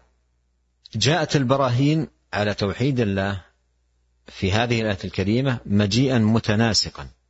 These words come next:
برهاناً يتلوه برهان، وحجة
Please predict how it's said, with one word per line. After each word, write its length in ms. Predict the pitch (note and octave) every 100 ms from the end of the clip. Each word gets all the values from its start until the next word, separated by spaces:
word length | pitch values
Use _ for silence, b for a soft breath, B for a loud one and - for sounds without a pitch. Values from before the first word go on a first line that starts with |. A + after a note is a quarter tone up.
| _ _ _ _ b _ -
برهاناً 760 | A#2 A2+ A#2+ C#3+ D#3 D#3 D#3 - -
يتلوه 720 | A2+ B2 - A2+ C3 C3+ B2
برهان، 440 | G2+ F2+ F#2 D#2 C2+ _ _ _ _ -
وحجة 400 | - B2+ A#2